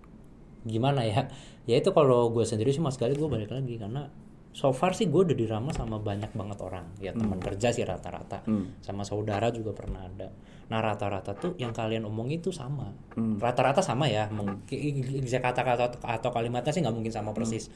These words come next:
Speaker 1: Cuma intinya sama. Nah apakah kalian tuh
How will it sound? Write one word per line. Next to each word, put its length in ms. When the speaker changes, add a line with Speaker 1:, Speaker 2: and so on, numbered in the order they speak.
Speaker 1:
Cuma 200
intinya 320
sama. 420
Nah 140
apakah 280
kalian 600
tuh 280